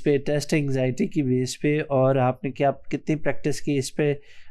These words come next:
अ, जो है अगर डिटरमाइन किया जा सकता है कि नहीं किया जा सकता। तो ड्राइविंग टेस्ट का रिजल्ट पास और फेल में होगा,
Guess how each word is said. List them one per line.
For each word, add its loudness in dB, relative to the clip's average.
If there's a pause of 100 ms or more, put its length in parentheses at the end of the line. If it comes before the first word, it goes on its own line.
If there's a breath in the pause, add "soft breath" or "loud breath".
(100)
अ, 4
जो 0
है 2
अगर 2
डिटरमाइन 0
किया 2
जा 2
सकता -2
है 0
कि -2
नहीं -4
किया 0
जा 0
सकता। -4 (540)
तो 4
ड्राइविंग 4
टेस्ट 2
का 2
रिजल्ट 2
पास 2
और 4
फेल 2
में 0
होगा, -2